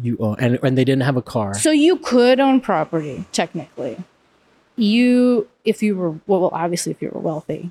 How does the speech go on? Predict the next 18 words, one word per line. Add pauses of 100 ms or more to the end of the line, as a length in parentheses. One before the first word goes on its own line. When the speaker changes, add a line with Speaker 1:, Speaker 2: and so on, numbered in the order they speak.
(140)
Speaker 2:
but
Speaker 1:
Yeah. (600)
Speaker 2:
very
few
people
were.
There
was
basically,
like,
a (800)
allotted
amount (140)
of
space
that
you
could,